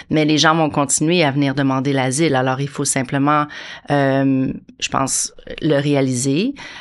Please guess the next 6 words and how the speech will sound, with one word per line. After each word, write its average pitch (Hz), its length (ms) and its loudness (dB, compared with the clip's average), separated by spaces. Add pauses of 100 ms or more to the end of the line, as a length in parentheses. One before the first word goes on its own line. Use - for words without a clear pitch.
(160)
euh, 139 80 2
comprendre 160 460 2
nos, 143 260 2
nos 143 240 2
obligations 143 460 0
internationales, 139 840 0